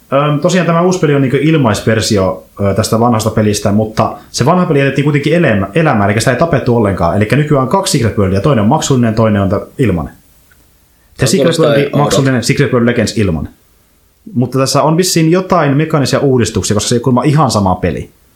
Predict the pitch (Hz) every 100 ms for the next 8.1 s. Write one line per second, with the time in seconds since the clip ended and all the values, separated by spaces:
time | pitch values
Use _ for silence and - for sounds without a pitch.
0 | _ _ _ _ - - 135 139 135 131
1 | 131 _ _ _ _ _ 120 113 123 131
2 | 123 139 139 117 143 104 90 92 131 113
3 | 143 139 127 117 - _ - 135 113 117
4 | 113 113 113 104 98 - 104 95 73 62
5 | - _ 107 107 139 - 135 143 139 131
6 | 135 117 123 107 107 104 110 110 151 131
7 | 98 82 76 - - _ _ - 110 110
8 | 110